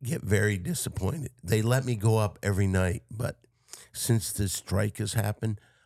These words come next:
I said, "Hey, you know what? I've never asked anything and I've been here forever.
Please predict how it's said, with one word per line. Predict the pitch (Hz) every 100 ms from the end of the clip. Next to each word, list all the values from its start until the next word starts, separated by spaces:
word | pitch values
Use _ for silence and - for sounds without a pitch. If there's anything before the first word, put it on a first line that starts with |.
| _ 120
I |
said, | - 104 -
"Hey, | - 156 135 101 - _ _
you | 107 107
know | 104
what? | 107 -
I've | 101 92
never | 101 101 107 90
asked | 95 98 -
anything | 131 123 - 123 120
and |
I've | - 107
been | 127
here | 98 104
forever. | - - 120 127 104 -